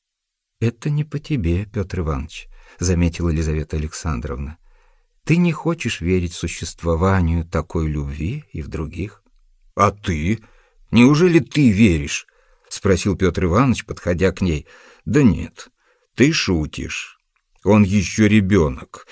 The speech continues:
и не знает ни себя, ни других, а тебе было бы стыдно. Неужели ты могла бы уважать мужчину, если б он полюбил так? Так ли любят?» Лизавета Александровна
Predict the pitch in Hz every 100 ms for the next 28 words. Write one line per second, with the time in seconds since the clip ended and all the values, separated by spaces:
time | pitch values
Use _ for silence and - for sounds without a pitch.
0 | - - - 107 110 95 113 107 101 -
1 | 110 87 107 92 143 147 120 90 95 82
2 | 95 95 - 104 - 92 76 85 113 117
3 | 101 95 98 113 - - 69 69 73 -
4 | _ _ _ _ _ _ _ - 101 113
5 | 117 143 131 101 - 104 101 90 104 87
6 | 98 92 98 87 101 92 92 90 - -
7 | 156 143 110 - - - - 101 90 104
8 | - - 139 120 80 - _ _ - 98
9 | 95 82 101 82 - 90 - - - _
10 | _ _ _ _ _ _ _ _ 101 117
11 | 147 147 156 117 127 76 73 - - _
12 | _ _ _ _ _ _ _ _ _ _
13 | _ 76 82 87 95 87 82 - 107 113
14 | 104 95 98